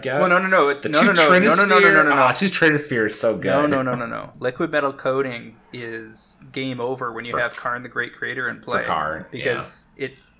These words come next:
Speaker 2: turns your lands into artifacts, and then Karn turns them into creatures that are zero zeros and they die.
Speaker 1: Right. Well, and it turns them off immediately, too.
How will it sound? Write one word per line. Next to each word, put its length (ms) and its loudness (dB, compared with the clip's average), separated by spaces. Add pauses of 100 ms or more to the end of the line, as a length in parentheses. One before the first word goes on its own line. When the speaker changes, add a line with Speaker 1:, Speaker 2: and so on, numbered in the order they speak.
(180)
Speaker 2:
turns 420 -6
your 560 -4
lands 480 -10
into 560 -8
artifacts, 840 -4 (360)
and 180 -8
then 160 -10
Karn 360 -2
turns 300 -8
them 120 -14
into 180 -12
creatures 520 -14
that 260 -8
are 240 -6
zero 340 -8
zeros 440 -6
and 80 -14
they 80 -14
die. 340 -8 (840)
Speaker 1:
Right. 440 -4
Well, 200 0
and 160 -2
it 80 -6
turns 260 -4
them 80 -10
off 380 -8
immediately, 480 -14
too. 520 -14